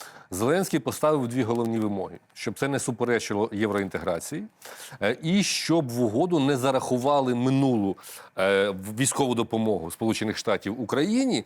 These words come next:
як внесок, тому що та допомога надавалася на безповоротній основі.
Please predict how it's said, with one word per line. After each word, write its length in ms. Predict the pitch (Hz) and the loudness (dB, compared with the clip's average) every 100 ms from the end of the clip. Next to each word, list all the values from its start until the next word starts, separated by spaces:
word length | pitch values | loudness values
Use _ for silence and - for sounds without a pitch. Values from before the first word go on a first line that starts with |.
| - | -6
як 220 | 107 - - | -2 -2 -2
внесок, 600 | 95 117 95 - - - | -2 -2 -2 -6 -14 -14
тому 180 | 98 131 | -12 -8
що 160 | 98 | -4
та 180 | 175 214 - - - | 0 0 -2 -16 -8
допомога 500 | 107 113 135 202 185 | -4 -2 0 2 2
надавалася 800 | 113 101 95 127 180 143 131 117 | 0 -2 2 2 2 0 0 0
на 200 | 110 113 | 2 2
безповоротній 640 | 104 - 98 98 95 104 | 0 -2 -4 -2 -2 -4
основі. 360 | 160 - 240 | -8 0 0